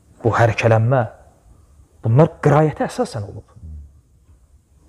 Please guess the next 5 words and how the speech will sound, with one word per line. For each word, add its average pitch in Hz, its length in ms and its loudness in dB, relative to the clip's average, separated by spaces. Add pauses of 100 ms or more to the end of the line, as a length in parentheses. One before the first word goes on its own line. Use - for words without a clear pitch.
(280)
Və 131 160 6 (100)
ayələrin 147 480 2
yerləri 123 460 -4 (1400)
qiraətlərdə 143 580 0
müxtəlifdir. - 540 -8